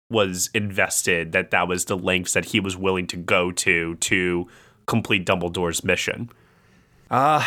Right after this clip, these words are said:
outside of that, it's an improvement.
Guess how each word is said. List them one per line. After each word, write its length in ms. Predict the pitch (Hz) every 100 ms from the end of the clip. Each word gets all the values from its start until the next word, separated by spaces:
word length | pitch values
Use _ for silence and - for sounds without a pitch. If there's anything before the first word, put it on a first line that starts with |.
| -
outside 340 | 175 175 175 170
of 80 | 131
that, 340 | 151 175 - - _ _ _ _ _ _ _ _ _ _ - _ -
it's 140 | 120
an 80 | 190
improvement. 520 | 190 185 160 190 190